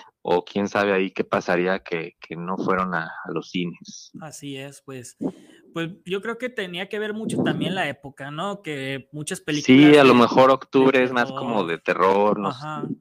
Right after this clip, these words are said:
Speaker 2: muchas, muchas películas de esa índole a-, a-, a-, agarró mucho, mucha audiencia, ¿no? Y la verdad es que, pues, Black, eh, Black Adam, pues, sí se vio mermada por eso, ¿no? Pero bueno, ahora sí que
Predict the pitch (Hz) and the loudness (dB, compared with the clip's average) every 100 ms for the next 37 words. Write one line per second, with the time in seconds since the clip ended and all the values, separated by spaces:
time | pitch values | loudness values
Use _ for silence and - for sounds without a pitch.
0 | _ 156 156 190 190 180 196 - 147 151 | _ -18 -12 -12 -12 -16 -16 -14 -14 -14
1 | 175 175 160 160 170 160 165 170 175 170 | -10 -8 -8 -10 -8 -8 -8 -10 -10 -12
2 | _ _ _ 147 135 143 139 131 143 139 | _ _ _ -6 -6 -6 -10 -10 -12 -10
3 | 135 135 143 139 151 170 165 185 170 160 | -10 -8 -6 -6 -8 -10 -10 -10 -8 -8
4 | 143 - 156 147 170 151 151 - 131 139 | -10 -12 -18 -14 -8 -6 -6 -10 -12 -10
5 | 170 165 143 127 139 - 165 156 143 _ | -10 -8 -8 -8 -10 -6 -4 -4 -6 _
6 | _ _ _ _ 143 131 - - _ _ | _ _ _ _ -8 -6 -6 -10 _ _
7 | 151 151 156 160 156 143 135 143 147 156 | -6 -4 -4 -10 -6 -6 -6 -6 -6 -4
8 | 156 156 156 135 - 151 151 147 147 - | -4 -6 -10 -10 -6 -4 -2 -4 -8 -10
9 | 135 143 147 147 143 147 143 131 123 123 | -8 -6 -6 -6 -4 -4 -6 -6 -8 -8
10 | 127 123 147 170 143 131 147 156 151 165 | -10 -10 -10 -8 -4 -2 0 0 -2 0
11 | 165 165 170 | -2 -2 -4